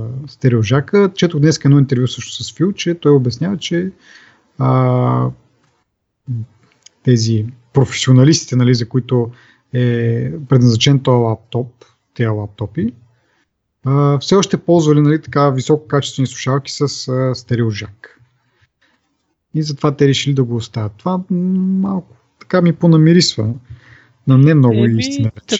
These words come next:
Speaker 2: така или иначе, те, лаптопите се ползват много за музика, така че има лойка в това нещо. Мисля, за правене на ту-,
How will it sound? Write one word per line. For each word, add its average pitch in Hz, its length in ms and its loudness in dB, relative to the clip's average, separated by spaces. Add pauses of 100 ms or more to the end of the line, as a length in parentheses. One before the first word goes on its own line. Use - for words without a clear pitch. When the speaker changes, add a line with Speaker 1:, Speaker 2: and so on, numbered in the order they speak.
Speaker 2:
така 226 160 2
или 233 80 0
иначе, 226 340 -6
те, 214 180 -4 (1040)
лаптопите 185 400 -4
се - 80 -10
ползват 170 380 -10
много 160 180 -10
за 139 120 -10
музика, 139 500 -12
така 131 280 -10
че - 160 -10
има 139 120 -12
лойка 98 340 -14
в - 80 -20
това - 200 -20
нещо. - 280 -20 (800)
Мисля, 127 140 -14
за 117 140 -14
правене 120 440 -8
на 113 300 -16
ту-, - 220 -18